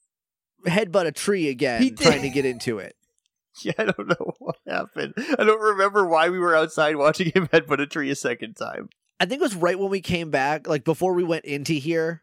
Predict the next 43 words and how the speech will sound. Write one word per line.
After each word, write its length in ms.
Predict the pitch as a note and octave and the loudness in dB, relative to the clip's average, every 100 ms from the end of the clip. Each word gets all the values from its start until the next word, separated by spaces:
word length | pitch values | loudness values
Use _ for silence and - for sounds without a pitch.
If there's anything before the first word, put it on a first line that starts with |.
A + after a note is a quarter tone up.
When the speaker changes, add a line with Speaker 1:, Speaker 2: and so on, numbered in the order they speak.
| - | -6
Speaker 1:
with 140 | C#3 | -2
them 120 | C#3 | -2
saying, 180 | C3 C#3+ | 0 -2
like, 80 | C3 | -2
"Are 40 | |
you 60 | C3 | -2
gonna 80 | B2 | -2
do 80 | B2+ | -2
anything?" 240 | B2+ C#3+ | -2 -2
I 80 | C3+ | -2
think 120 | D3+ | 0
it 60 | D3+ | 0
went 160 | D3 | -2
from 180 | A#2+ B2 | -4 -6
Korag 500 | - D#3+ D#3+ D#3 C#3+ | 0 0 2 -2 -4
to 160 | - B2 _ - | -8 -12 _ -2
Toby 600 | D#3+ C#3+ C3+ B2+ C3 - _ | 0 0 -2 -4 -6 -12 _
to 100 | - B2 | -10 -4
them. 480 | C3+ B2 A2+ A#2+ - | -2 -2 -4 -10 -6
But 120 | C#3+ C#3+ | -2 0
anyway, 220 | D3 C3 | -2 -2
so 220 | D3 C3+ | -2 -4
Speaker 2:
Yeah. 40 | B2+ - _ _ - | -6 -16 _ _ -4
Speaker 1:
Nick's 200 | D#3+ E3 | -2 -2
like, 100 | C3+ | 0
"Someone's 240 | E3+ E3+ | 0 0
here." 280 | D3+ B2 B2+ - - | -2 -2 -4 -8 -2
Toby 240 | C#3+ D#3+ | -2 0
comes 260 | E3 D3 B2 | -2 -4 -4
in, 260 | G#2+ A#2 - _ _ _ _ _ _ _ _ _ - | -6 -8 -18 _ _ _ _ _ _ _ _ _ -4
and 140 | B2+ | -2
he's 160 | C3 C3 | -2 -2
like, 160 | A#2+ | -2
"Hey, 100 | F3 | -2
what 120 | F3+ | 0
are 40 | F3+ | -2
you 60 | |
doing?" 240 | D#3 F#3 D#3+ | 0 -2 -2
"Oh, 220 | E3+ D3 | -2 -2
this 180 | C#3+ A3+ | -4 -4
place 280 | G3+ C3 F#2 | -6 -6 -8
is 100 | - | -12
clean." 520 | - G3 C#4+ E2 | -12 -10 -10 -12